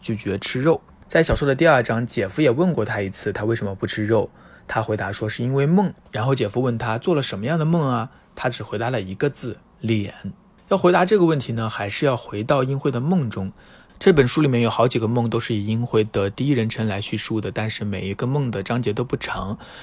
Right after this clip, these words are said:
第一个梦是这样的：她梦到自己进入了一片黑暗的森林，找不到路，然后她走出了一片茅草，看到了一个仓库，在仓库的附近看到数百块硕大的红彤彤的肉块吊在长长的竹竿上，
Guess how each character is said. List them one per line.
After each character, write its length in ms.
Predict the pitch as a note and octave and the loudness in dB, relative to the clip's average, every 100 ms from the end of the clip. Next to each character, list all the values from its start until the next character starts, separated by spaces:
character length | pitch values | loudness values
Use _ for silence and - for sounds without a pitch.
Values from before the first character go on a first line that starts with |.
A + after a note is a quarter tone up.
| - | -2
第 100 | F#3+ | 4
一 40 | |
个 140 | G3 F3+ | 6 6
梦 120 | F3+ | 6
是 140 | E3 | 2
这 140 | D#3 E3+ | 4 4
样 160 | C3+ | 4
的： 100 | G#2 | 2
她 160 | F2 C#3 | -2 0
梦 160 | D#3+ D#3 | 0 4
到 160 | D3 | 4
自 140 | C#3+ C3 | 2 0
己 100 | G#2 | 0
进 160 | C3+ | 0
入 100 | B2+ | 0
了 80 | A2+ | 0
一 80 | G#2+ | 0
片 280 | - A#2 G#2+ | 0 -2 0
黑 240 | - C#3 | 2 2
暗 120 | C3+ | 2
的 120 | G2+ | -2
森 320 | F#2+ - C#3 C3+ | -4 -2 0 0
林， 240 | G2 F#2+ - | -2 -6 -6
找 160 | - G2+ | -4 -2
不 80 | G#2+ | 2
到 140 | A2 | 2
路， 280 | D#3 D#3 - - - - - | 4 4 2 -8 -20 -20 -20
然 160 | - G2+ | -6 -4
后 160 | A2 A2 | 0 0
她 540 | - A2 G#2+ G#2 G#2 | 0 0 0 0 -2
走 220 | G2+ F#2+ | -2 -4
出 160 | F#2+ - | -2 -2
了 80 | A2+ | 0
一 100 | G#2+ | 0
片 200 | - A#2+ | -2 -4
茅 240 | G2 F#2+ | -4 -4
草， 200 | - G2+ | -4 -6
看 160 | G#2 A#2 | -6 -6
到 80 | G#2 | -4
了 80 | G2 | -4
一 60 | |
个 80 | G2 | -4
仓 300 | G#2+ - D3 | -6 -4 -4
库， 260 | E3 E3 - | -2 -2 -2
在 140 | - C3+ | 0 -2
仓 340 | - - E3+ | -2 -6 -2
库 80 | F3 | 2
的 100 | D3+ | 0
附 200 | D3+ E3+ | 2 0
近 220 | E3+ D#3+ - - - - | 0 -2 -4 -16 -18 -6
看 220 | - C#3+ | 0 2
到 240 | C3+ A2+ - | 4 2 0
数 320 | - - F3+ | -2 2 2
百 220 | A2+ F#2 | 2 -4
块 240 | - B2+ | -2 -2
硕 320 | B2 - E3 C3 | -2 0 2 2
大 200 | A#2 G#2 | 2 -2
的 180 | G2 | -4
红 240 | F2+ A2 B2 | -6 -4 -2
彤 180 | C#3+ C#3 | -2 0
彤 140 | C#3+ | 0
的 100 | A#2 | 0
肉 240 | A#2+ C#3+ | 4 4
块 320 | A#2+ - C#3 F2+ | 2 0 -2 -2
吊 240 | - B2+ | -2 -2
在 200 | A2 G2 | 0 -4
长 240 | F#2+ - A2 | -6 -8 -6
长 100 | G#2 | -6
的 80 | |
竹 180 | G2 - | -6 -6
竿 220 | F#2+ G#2 | -4 -4
上， 240 | A2 G#2 | -2 -2